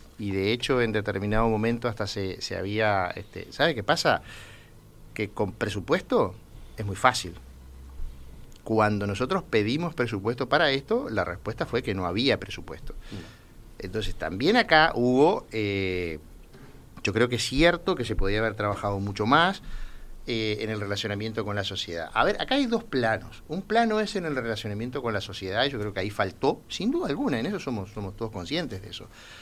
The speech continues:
Speaker 1: Este, y por otro lado, que la reforma implicaba pisar determinados callos. Era inevitable pisar esos callos, y era inevitable que a quien le pisan el callo salte.
Speaker 2: Por ejemplo.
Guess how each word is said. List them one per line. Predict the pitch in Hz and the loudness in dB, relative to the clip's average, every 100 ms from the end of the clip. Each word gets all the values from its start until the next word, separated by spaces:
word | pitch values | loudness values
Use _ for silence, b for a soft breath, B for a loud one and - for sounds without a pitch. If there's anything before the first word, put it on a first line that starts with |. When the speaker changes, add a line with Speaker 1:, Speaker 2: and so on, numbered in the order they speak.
| B B B | B B B
Speaker 1:
Este, | 127 120 107 107 113 101 101 | 2 2 2 -2 0 0 0
y | 131 | -2
por | 131 143 | 2 2
otro | 175 202 | 2 4
lado, | 208 208 233 254 b b b - - - - - - - - - - - | 6 6 6 2 b b b -10 -10 -12 -18 -20 -20 -20 -20 -20 -14 0
que | 147 160 - | 4 4 2
la | 143 147 147 | 4 8 8
reforma | 143 143 156 - 220 269 277 262 | 8 4 -2 2 6 8 8 6
implicaba | 247 196 - 127 127 147 170 202 277 - - | 4 0 -2 -4 6 8 10 8 4 -2 -6
pisar | 113 - 120 143 | 0 6 6 6
determinados | 180 143 101 98 113 104 | 2 0 0 0 -2 0
callos. | - 90 80 82 - - - - - - - - - - - | 4 4 2 -14 -18 -20 -20 -20 -20 -20 -20 -20 -20 -14 -2
Era | 127 127 | 2 2
inevitable | 113 107 95 95 - 185 247 127 101 | 2 0 -2 -2 6 8 8 4 -2
pisar | 92 90 98 87 | -6 -4 -2 -2
esos | - 92 | -6 -6
callos, | - 85 - 120 - | -2 -2 -2 -10 -4
y | 127 147 | 2 4
era | 151 | 4
inevitable | 131 120 110 101 131 151 160 143 160 202 | 4 4 2 4 8 10 10 6 2 0
que | 123 | 2
a | 98 | 0
quien | - 92 90 | -2 -6 -4
le | 90 | -4
pisan | - 117 143 170 | -4 -2 0 0
el | 143 | 4
callo | 107 117 190 | 4 4 4
salte. | 127 107 82 - | 4 4 2 -4
Speaker 2:
Por | - 95 | 2 6
ejemplo. | 101 95 107 | 8 8 8